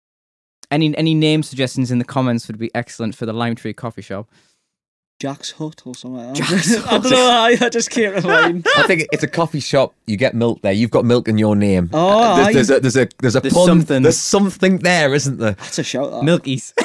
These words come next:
Speaker 3: Milkies. <laughs> Milkies, huh?
Speaker 2: <laughs> Spell, like, with a Y. <laughs>
Speaker 3: Yeah.
Speaker 1: Milkies.
Speaker 3: Milkies with a Y. Everything's better with a Y.
Speaker 1: Yeah.
Speaker 2: <laughs>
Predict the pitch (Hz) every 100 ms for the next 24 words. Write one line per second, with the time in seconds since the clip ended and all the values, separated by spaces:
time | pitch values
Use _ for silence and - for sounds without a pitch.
0 | - 156 165 - 113 - - - - -
1 | - - - 180 - 254 - 285 320 -
2 | 156 254 294 - - - - - - 554
3 | 571 285 262 - - - _ - - 175
4 | 165 147 139 _ - 143 143 135 139 123
5 | 135 160 - 202 - - - - 117 131
6 | 220 - - - - _ - 139 147 -
7 | 139 131 123 120 131 175 208 _ - 131
8 | 165 170 165 139 143 139 131 123 139 120
9 | 117 _ _ _ _ _ - - - -
10 | 240 - 139 143 220